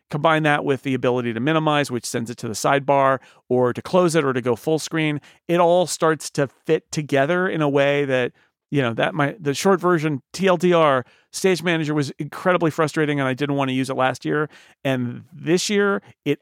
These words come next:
absolutely works, and I could, I could spend lots of time. I could work on a, on an iPad attached to a twenty-seven inch monitor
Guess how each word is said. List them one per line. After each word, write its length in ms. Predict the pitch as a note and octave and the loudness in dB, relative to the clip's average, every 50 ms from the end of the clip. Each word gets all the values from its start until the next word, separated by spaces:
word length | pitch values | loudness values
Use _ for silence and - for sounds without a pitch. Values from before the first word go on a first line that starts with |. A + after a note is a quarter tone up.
| _ - | _ 0
absolutely 560 | - D3 D#3 C#3+ - E3+ E3 D#3+ E3 F3 D#3 | 2 2 2 0 0 0 2 2 2 2 0
works, 320 | C3 C3+ C3 A#2+ - - C#3 | 0 0 0 -2 -4 -6 -6
and 80 | B2 | -6
I 80 | A#2+ A#2 | -6 -6
could, 200 | A#2 A#2+ C3 - _ - | -6 -10 -12 -12 _ -2
I 140 | C#3 C3 | 0 0
could 300 | B2+ - C#3+ B2+ B2 - | 0 0 -2 -2 -2 -4
spend 400 | - - - C3 B2 B2 A#2+ A#2 | -12 -6 -2 -2 -2 -2 -4 -4
lots 240 | A#2 A2+ A#2 - - | -2 -2 -2 -2 -4
of 80 | C3 - | -10 -8
time. 320 | - B2+ B2+ A#2+ A#2 B2 B2+ | -6 -4 -4 -4 -4 -4 -4
I 100 | C#3+ C#3+ | -4 0
could 160 | - F3+ D#3+ | 0 0 0
work 360 | D3 E3+ F3 E3 - - - _ - - _ _ _ _ _ | 2 2 0 0 -2 -8 -18 _ -20 -20 _ _ _ _ _
on 180 | D3+ D3 D3 C#3+ | 0 0 2 2
a, 340 | C3+ B2+ B2 B2 B2 - - _ _ - | 0 0 0 -2 -4 -6 -10 _ _ -2
on 120 | D3 C#3 | -2 0
an 240 | C3+ C3+ C#3 D3+ D#3 | 2 2 2 0 0
iPad 240 | - E3 D#3 C#3+ C#3 | 2 0 0 0 0
attached 360 | - - C#3+ C3+ - - - | 0 0 -2 -2 -2 -4 -4
to 100 | C#3+ C#3 | -2 -2
a 40 | B2+ | -2
twenty-seven 460 | C3+ C#3 C#3 C3+ - C#3+ C3 B2+ B2+ | -2 -4 -4 -2 -2 -2 -2 -2 -2
inch 160 | B2 A2 - | -6 -6 -6
monitor 560 | B2+ A#2+ A#2+ A#2+ A#2 A2+ - G#2 G2+ G2 - | -4 -4 -2 -2 -4 -4 -4 -6 -6 -6 -10